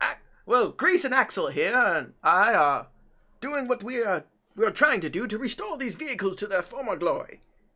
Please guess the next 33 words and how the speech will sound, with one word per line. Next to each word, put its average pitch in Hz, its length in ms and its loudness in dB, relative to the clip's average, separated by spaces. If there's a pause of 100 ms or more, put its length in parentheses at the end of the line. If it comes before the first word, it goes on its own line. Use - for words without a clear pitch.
(200)
I 214 120 -4
must 208 200 -4
say, 233 260 2
it 156 100 -6
is 165 240 -4
quite - 500 -6
difficult 147 460 -4
indeed, 190 580 -8
but 180 280 -4 (400)
we've 220 180 -14
been 202 140 -4
at 254 140 -4
it 185 120 -6
for, 170 520 -8 (280)
oh, - 240 -12 (300)
let 135 80 -20
me 123 100 -20
look 131 160 -18
at 127 80 -16
the - 100 -16
old 143 280 -8
chronometer, 220 800 -4 (440)
uh, 233 340 -6
approximately 302 1160 -8 (1040)
a - 40 -20
little 427 540 -2
over 370 100 -4
fifty 427 320 2
years. 269 800 -2 (280)
And - 120 -16
I 185 140 -2
do 294 300 -6
say, 247 280 -2